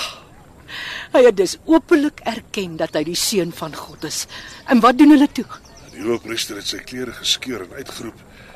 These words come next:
Speaker 2: "Het ons nog getuienis nodig? Julle het nou almal sy godslastering gehoor."
Speaker 1: En toe, en toe?
Speaker 2: Hulle het hom in die gesig gespoeg en met die vuis en met stokke geslaan en gesê, "Hy moet sê wie hom geslaan het." Daarna is hy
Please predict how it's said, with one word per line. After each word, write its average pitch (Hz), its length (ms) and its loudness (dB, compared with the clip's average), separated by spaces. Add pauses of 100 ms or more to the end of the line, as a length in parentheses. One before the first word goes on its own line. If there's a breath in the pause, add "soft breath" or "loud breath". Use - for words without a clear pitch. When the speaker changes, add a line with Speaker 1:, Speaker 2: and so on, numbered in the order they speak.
(220 soft breath)
Speaker 2:
"Het 202 260 2
ons 226 380 4
nog 220 240 4
getuienis 226 720 2
nodig? - 640 2 (440 loud breath)
Julle 214 220 4
het 226 120 4
nou 196 120 2
almal 247 400 4
sy 190 220 0
godslastering 170 960 0
gehoor." 233 540 4
Speaker 1:
En - 180 6
toe, 381 200 6 (120)
en 311 140 4
toe? 339 180 -2 (120)
Speaker 2:
Hulle 196 200 6
het 170 120 6
hom 170 240 -2
in 156 60 -8
die 160 100 -4
gesig - 400 -2
gespoeg - 560 -2
en 147 100 -6
met 151 100 -4
die 151 120 -4
vuis - 400 0
en 160 80 -14
met 151 140 -4
stokke - 360 0
geslaan 170 420 0
en 156 60 -4
gesê, 165 380 2 (280 loud breath)
"Hy 185 160 4
moet 196 160 -2
sê 202 380 4
wie 180 180 0
hom 175 180 -2 (240 loud breath)
geslaan 185 500 2
het." 151 180 0 (920 loud breath)
Daarna 143 480 -4
is 147 120 0
hy 127 200 -4